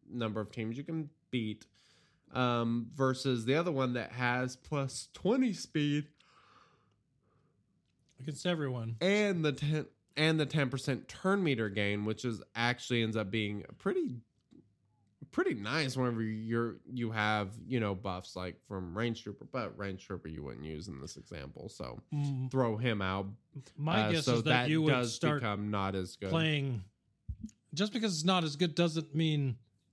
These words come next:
Speaker 2: you can't play the, uh, swap around.
Speaker 1: No, that's hun-, hundred percent
Speaker 2: So if they're light side, it
Speaker 1: Because
Speaker 2: might be
Speaker 1: Range
Speaker 2: better to
Speaker 1: Trooper
Speaker 2: put Piet in there, and if you know they're dark side,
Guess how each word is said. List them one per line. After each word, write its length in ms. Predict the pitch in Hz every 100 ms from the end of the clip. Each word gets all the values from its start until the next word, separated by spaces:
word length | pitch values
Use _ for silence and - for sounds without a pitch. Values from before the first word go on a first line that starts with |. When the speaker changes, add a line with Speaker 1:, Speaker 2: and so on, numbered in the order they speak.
| _ _ -
Speaker 2:
you 100 | 147
can't 280 | 156 147 -
play 280 | 156 147 139
the, 300 | 123 120 117
uh, 320 | 113 110 110 - _ _ _ -
swap 440 | - - 151 143
around. 480 | 135 127 139 131 120
Speaker 1:
No, 200 | 190 131
that's 220 | 120 113
hun-, 240 | 123 120 - _
hundred 300 | - 151 151
percent 100 | 117
Speaker 2:
So 100 | 165
if 60 | 147
they're 100 | 160
light 260 | 156 226 -
side, 260 | 175 165
it 20 |
Speaker 1:
Because 100 | 165
Speaker 2:
might 200 | 165 180
be 60 | 165
Speaker 1:
Range 60 | 156
Speaker 2:
better 220 | 170 165
to 80 | 156
Speaker 1:
Trooper 80 | 120 156
Speaker 2:
put 80 | -
Piet 320 | 156 165 180
in 200 | 139 127
there, 360 | 123 123 131 135 -
and 120 | 135 139
if 100 | 131
you 80 | 143
know 300 | 135 156 156
they're 160 | 147
dark 280 | 123 147 151
side, 400 | - 123 120 123